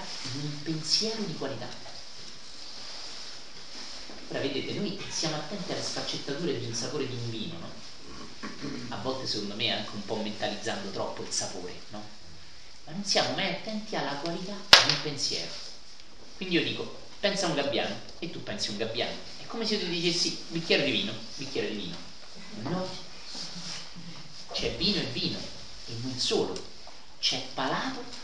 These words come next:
e palato. Quindi io bevo un vino eccelso e dico semplicemente "vino". L'altro beve un vino eccelso e dice "fragolina di bosco, fruttato, banana, terra".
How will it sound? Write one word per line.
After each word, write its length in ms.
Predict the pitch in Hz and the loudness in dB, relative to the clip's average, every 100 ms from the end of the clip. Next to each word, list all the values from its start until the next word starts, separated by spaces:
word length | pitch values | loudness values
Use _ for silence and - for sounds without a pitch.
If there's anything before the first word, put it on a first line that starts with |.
| - - | -6 -6
e 80 | 107 | -4
palato. 600 | - 107 101 101 101 - - 110 - - - - | -2 4 8 8 6 4 0 -4 -6 -6 -6 -6
Quindi 220 | - 160 151 | 2 6 6
io 80 | |
bevo 300 | 123 139 127 | 8 8 6
un 200 | 151 107 | 6 2
vino 240 | 127 220 208 | 4 6 6
eccelso 720 | - 208 220 226 - 233 226 | 6 8 8 8 4 4 2
e 220 | 135 135 | 2 4
dico 220 | 135 165 139 | 4 6 6
semplicemente 920 | 135 202 160 151 160 151 151 135 - - - - - | 6 6 6 6 6 4 2 2 2 -4 -6 -6 -6
"vino". 360 | 113 131 - - - - 214 - - - - - - - - - - | -2 0 4 4 4 2 -2 -4 -4 -6 -6 -6 -6 -6 -8 -6 -4
L'altro 340 | 208 226 175 | -2 0 0
beve 280 | 156 143 113 | 4 6 6
un 160 | 117 135 | 2 0
vino 280 | 202 220 | 0 2
eccelso 640 | 170 - 196 202 - 220 214 - - - - | 2 4 4 2 2 2 0 -2 -6 -6 -6
e 120 | 113 | -4
dice 280 | 131 - 117 | -2 0 0
"fragolina 580 | - 120 117 139 156 143 | 0 -2 -2 0 0 0
di 120 | 120 | -2
bosco, 720 | 117 139 160 165 - - 165 165 - - - - - - - - | -2 0 0 2 0 0 -4 -4 -6 -6 -6 -6 -8 -8 -8 -8
fruttato, 920 | - 120 117 117 151 156 156 160 156 - - | -6 -4 -4 -4 -2 -2 -2 -2 -4 -6 -8
banana, 600 | - 110 123 151 151 151 - - - - - - 220 226 | -4 -2 0 0 -2 -2 -6 -6 -8 -8 -8 -6 -4 -2
terra". 640 | 135 131 131 135 135 - | 0 2 0 0 -2 -2